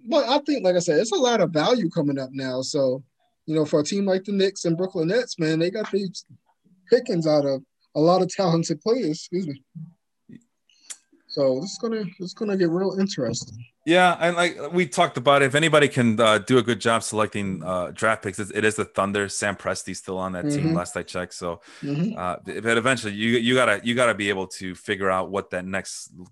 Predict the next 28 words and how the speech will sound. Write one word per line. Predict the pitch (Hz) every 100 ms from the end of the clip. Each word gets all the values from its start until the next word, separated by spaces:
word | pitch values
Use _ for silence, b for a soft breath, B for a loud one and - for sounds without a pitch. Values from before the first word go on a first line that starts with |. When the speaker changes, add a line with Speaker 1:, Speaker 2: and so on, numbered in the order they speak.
| _ _ -
Speaker 2:
level | 101 104 92 85 82
is, | 82
what | 95 -
that | 95
next | 92 - -
gear | 101 101 90
is | -
for | 92
your | 87
team, | 110 101
'cause | 92 82 80 78 B B B
we | 127
saw | 127 165 170
what | 135
happened, | 123 143 143 98 90 _ _ _ _ -
uh, | 95 95 95 92 92
with | 110
the | 98
Thunder, | - 123 107 87 87 _ _
uh, | 90
uh, | 90 92 92 92 87 85 76
early | 107 104 101
on | 107 95 87
with, | 90 85 -
uh, | 87
Westbrook | 87 98 131 101 85
Speaker 1:
Mm-hmm. | 90 87 87 85
Speaker 2:
and | 85